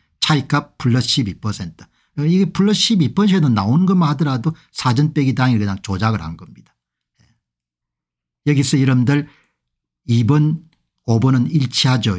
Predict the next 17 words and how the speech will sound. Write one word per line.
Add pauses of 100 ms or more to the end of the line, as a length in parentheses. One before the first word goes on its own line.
(120)
왜?
당일
투표
득표
수는 (100)
변함이
없으니까,
조작을
안
했으니까. (500)
사전
투표
득표
수만
여러분
조작한
것을